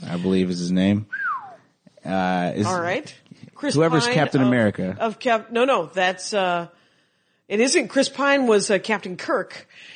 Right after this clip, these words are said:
Speaker 2: Um,
Speaker 1: Yes.
Speaker 2: what's his face is Captain America. You would think that, 'cause I watched that movie
Speaker 1: Yeah.
Speaker 2: over and over again.
Speaker 1: Captain America?
Speaker 2: And I'm spacing his name. Someone's yelling at their
Speaker 1: It's Chris,
Speaker 2: iPod.
Speaker 1: right?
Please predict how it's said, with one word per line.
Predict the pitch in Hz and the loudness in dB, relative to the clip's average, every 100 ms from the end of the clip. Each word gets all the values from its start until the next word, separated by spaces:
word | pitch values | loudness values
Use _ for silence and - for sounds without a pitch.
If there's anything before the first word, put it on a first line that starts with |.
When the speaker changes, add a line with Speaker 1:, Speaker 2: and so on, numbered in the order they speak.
| - _ | -20 _
Speaker 2:
Um, | 202 196 185 180 180 180 175 | 0 2 2 0 -4 -6 0
Speaker 1:
Yes. | 107 104 - - - | 2 2 -2 -12 -10
Speaker 2:
what's | 180 262 302 | 0 0 2
his | 285 - | -2 -2
face | 214 175 170 - - - | 0 0 0 -2 -4 -4
is | 190 | -4
Captain | - 202 190 202 | 0 0 0 0
America. | 214 196 | 0 0
You | 208 247 | -2 -2
would | 214 | -2
think | 247 214 | -4 -4
that, | 226 - | -4 -2
'cause | 220 | -2
I | - 262 | 2 2
watched | 269 262 - | 2 0 -2
that | 220 285 - | -2 -2 0
movie | 127 | 2
Speaker 1:
Yeah. | 147 131 101 | 2 2 2
Speaker 2:
over | 196 185 196 | 0 0 -2
and | 190 | -2
over | 175 175 | -2 -4
again. | 160 170 170 | -6 -4 -2
Speaker 1:
Captain | 127 117 | -2 2
America? | 120 131 139 135 | 2 2 2 0
Speaker 2:
And | 220 | 0
I'm | 196 | -2
spacing | 190 - 220 220 | -4 -2 -2 -2
his | 202 185 | -4 -2
name. | 190 165 | 0 0
Someone's | 165 202 190 180 | -2 -4 -4 -2
yelling | 170 165 | -2 -2
at | 160 | -2
their | - | 0
Speaker 1:
It's | 117 | 0
Chris, | 151 190 139 | 2 2 2
Speaker 2:
iPod. | 117 | 2
Speaker 1:
right? | 123 151 | 2 0